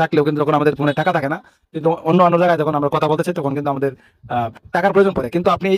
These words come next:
এই সিস্টেমটা জেনে রাখবেন, সিস্টেমটা জেনে আপনি অনেকটাই খুশি হবেন যে আসলে এই সিস্টেমের মাধ্যমে আপনি যে কোনো সিমে কিন্তু ফ্রিতে কথা বলতে পারবেন। তো আমি just এই অ্যাপসটা এখান থেকে ইনস্টল করে নিছি, এই অ্যাপসটা এখান থেকে ওপেন করবো। তো মজার বিষয় হলো, এখানে রেজিস্ট্রেশন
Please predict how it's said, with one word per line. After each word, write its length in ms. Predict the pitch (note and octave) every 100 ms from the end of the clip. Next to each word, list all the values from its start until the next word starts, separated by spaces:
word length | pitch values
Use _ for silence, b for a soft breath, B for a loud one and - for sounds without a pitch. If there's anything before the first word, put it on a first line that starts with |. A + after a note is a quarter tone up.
| G#3
এই 80 | A3
সিস্টেমটা 340 | - G#3 G#3 G3+
জেনে 140 | F#3+ G#3+
রাখবেন, 200 | F#3+ F3
সিস্টেমটা 240 | G3+ A#3+ A3+
জেনে 140 | A#3 A3
আপনি 100 | G3+
অনেকটাই 220 | G3+ F#3+ G3+
খুশি 140 | G3 G3
হবেন 160 | F#3 F3+
যে 40 | F3
আসলে 240 | D#3 F3 F3 D#3+
এই 60 | D#3+
সিস্টেমের 280 | E3 F#3+ F3+
মাধ্যমে 220 | D#3 D#3 D3
আপনি 120 | D3 C#3
যে 60 | F3
কোনো 100 | E3 -
সিমে 200 | F#3 F#3
কিন্তু 160 | D#3+ D3+
ফ্রিতে 200 | D#3+ D#3+ D3+
কথা 120 | C#3 C3
বলতে 140 | C#3 D3+
পারবেন। 200 | B2 G2+ _ _ _ -
তো 40 | E3+
আমি 80 | F3+
just 120 | F#3 F#3+
এই 60 |
অ্যাপসটা 180 | F3 - F3
এখান 100 | E3+
থেকে 100 | E3 E3
ইনস্টল 220 | E3 F3 F3+
করে 100 | F#3
নিছি, 160 | F#3 A3 A3+ E3+
এই 60 |
অ্যাপসটা 200 | E3 D#3 F3
এখান 120 | D#3+ E3
থেকে 120 | E3 F3+
ওপেন 140 | C#3+ -
করবো। 160 | A2+ - _ _ _ _ _ _ _
তো 40 | F3+
মজার 240 | G3 A3+ A#3
বিষয় 140 | A3 G#3+
হলো, 100 | A#3
এখানে 160 | G3 G3+
রেজিস্ট্রেশন 420 | F#3+ G3+ E3+ F3+